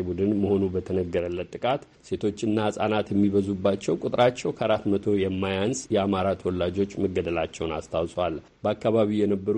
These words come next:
የጸጥታ ኃይሎችና የአካባቢው ባለስልጣናት ጥቃቱን ለማስቆም ምንም አይነት እርምጃ ያለመውሰዳቸውን፣ በተከታዩ ሐምሌ ወርም በቄለም ወለጋ ዞን የዚሁ ታጣቂ ቡድን አባላት ሳይሆኑ እንዳልቀሩ የተጠረጠሩ ኃይሎች በመቶዎች በሚቆጠሩ የአማራ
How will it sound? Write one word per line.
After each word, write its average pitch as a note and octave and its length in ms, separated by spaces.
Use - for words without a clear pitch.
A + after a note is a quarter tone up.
የጸጥታ A2+ 460
ኃይሎችና G2+ 500
የአካባቢው F#2+ 680
ባለስልጣናት F#2+ 800
ጥቃቱን A#2+ 480
ለማስቆም F#2+ 580
ምንም G#2+ 260
አይነት F2+ 260
እርምጃ E2+ 360
ያለመውሰዳቸውን፣ F2+ 880
በተከታዩ B2 600
ሐምሌ A2 320
ወርም A2+ 340
በቄለም A2 460
ወለጋ G2+ 380
ዞን A2 300
የዚሁ A2+ 340
ታጣቂ G2+ 480
ቡድን G2+ 280
አባላት G#2+ 420
ሳይሆኑ G2+ 380
እንዳልቀሩ G2 540
የተጠረጠሩ F#2 680
ኃይሎች A2+ 340
በመቶዎች G2+ 520
በሚቆጠሩ G2+ 680
የአማራ G2 360